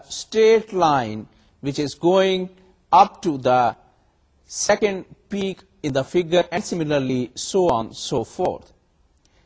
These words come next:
That will mean that up to the peak of the first waveform or half cycle, the capacitor will start charging up.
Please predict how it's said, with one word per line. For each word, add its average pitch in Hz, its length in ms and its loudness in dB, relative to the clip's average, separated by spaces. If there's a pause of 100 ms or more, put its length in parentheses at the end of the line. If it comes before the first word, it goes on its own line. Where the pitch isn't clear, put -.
(140)
That 214 300 4
will 202 160 2
mean 190 340 -2
that 117 360 -4 (640)
up - 160 2
to 190 100 -2
the 151 340 4 (300)
peak 226 420 -4 (200)
of 160 100 2
the 151 140 0
first 220 500 2 (1080)
waveform 123 640 0 (420)
or 139 200 2
half 214 240 4
cycle, 104 400 -8 (220)
the 131 100 -12
capacitor 214 640 2 (240)
will 160 260 -2 (220)
start 190 420 2 (220)
charging 175 560 0
up. 73 120 -8